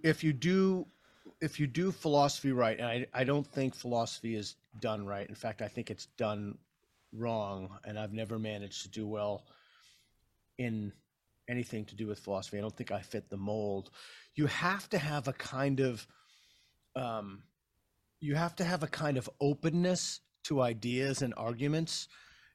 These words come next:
and that you have to entertain them and know them well enough so that you can respond to them. And it's a very similar to a combat sport. Like, you really have to get, you,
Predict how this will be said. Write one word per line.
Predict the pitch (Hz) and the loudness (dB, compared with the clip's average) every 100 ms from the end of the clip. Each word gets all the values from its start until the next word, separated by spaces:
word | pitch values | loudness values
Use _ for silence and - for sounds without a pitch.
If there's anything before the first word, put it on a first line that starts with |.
| _ | _
and | 147 131 | 2 4
that | 131 - | 2 2
you | 147 | 0
have | 135 160 - | 4 2 2
to | 170 - - | -2 -2 0
entertain | 156 - 139 - 165 165 160 | 0 0 -2 -2 0 2 4
them | 135 117 - | 4 2 0
and | 131 123 123 | 0 2 4
know | 147 156 | 4 4
them | 139 123 | 4 2
well | 120 143 143 | 2 4 4
enough | 127 131 120 107 | 4 4 0 -2
so | - 120 | -6 -6
that | 113 | -4
you | 131 120 | -4 -4
can | 131 110 | -2 -2
respond | 113 - 117 110 110 - | -2 -2 -2 -2 -4 -6
to | 107 | -6
them. | 90 - - _ - - - - | -6 -8 -16 _ -20 -20 -8 0
And | 139 | 2
it's | 123 147 | 4 2
a | |
very | 131 175 180 | 4 4 6
similar | - 180 170 | 4 4 2
to | 147 147 135 - _ - | 4 4 4 2 _ -8
a | |
combat | 131 - 175 139 101 | -4 2 2 2 0
sport. | - - 107 | -4 -4 -2
Like, | 123 - 147 | -2 -2 0
you | 143 | 2
really | 175 190 | 4 4
have | 160 151 - | 4 2 2
to | 120 | -2
get, | 110 147 120 - _ _ _ _ _ _ _ _ _ | 4 6 6 2 _ _ _ _ _ _ _ _ _
you, | 143 | 0